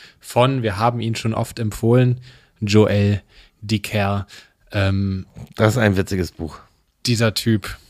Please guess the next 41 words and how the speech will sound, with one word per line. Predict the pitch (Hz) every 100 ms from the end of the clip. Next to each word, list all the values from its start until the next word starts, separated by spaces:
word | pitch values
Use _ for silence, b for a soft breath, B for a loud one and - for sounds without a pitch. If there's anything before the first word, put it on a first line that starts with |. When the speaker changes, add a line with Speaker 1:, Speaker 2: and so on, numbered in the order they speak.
| b _
Speaker 1:
krass. | - 104 101 - - -
Ich, | 123 - -
äh, | 113 - -
also | 131 123 127 123
ich | 120
hab | 135 -
eine | 131 127
Bewunderung | 113 107 113 190 123 107
für | - 104
diesen | 104 104
Autor, | 104 104 113 139 131
wie | 107 104
der | 110
es | 104 -
schafft, | - 139 -
diese | 120 110 104 98
Welten | 123 135 123
ineinander | 107 107 104 107 104 104 B B B B B - - -
verschmelzen | - 117 - 110 110 - 113
zu | 107
lassen | 104 104 -
und | 110 104
du | 110 104
weißt | 107 127 -
irgendwie | 120 110 110
bis | 107 120 -
zur | - 113 110 107 107 107 110
Seite | 107 110 110
fünfhundertachtzig | - 113 117 107 - - - 110 - -
immer | 117
noch | 113 101
nicht | 110
so | - 104
richtig, | 104 - 104 -
was | 104 104
jetzt | 120 107 -
eigentlich | 104 104 101
genau | - 101 98
vorgefallen | - 120 135 - 127 123
ist | 143 135 -
und | 104 104 101